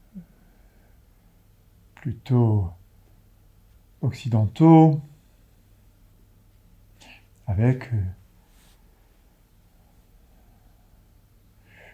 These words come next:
une plus ou moins, plus ou moins longue histoire de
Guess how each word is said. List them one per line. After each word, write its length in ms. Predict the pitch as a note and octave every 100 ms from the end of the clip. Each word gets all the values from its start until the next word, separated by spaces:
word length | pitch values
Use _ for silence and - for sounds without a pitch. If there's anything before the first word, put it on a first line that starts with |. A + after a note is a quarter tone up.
| - -
une 160 | A#2 G2+
plus 320 | - A2+ B2
ou 60 |
moins, 500 | B2 A#2 A#2+ A#2 G#2+ G2 -
plus 180 | - A#2+
ou 60 | B2
moins 220 | C3 B2+
longue 520 | A#2+ C3+ D3 C#3+ A#2+
histoire 640 | G#2+ - - D3+ D#3 D#3+
de 300 | B2+ B2+ C3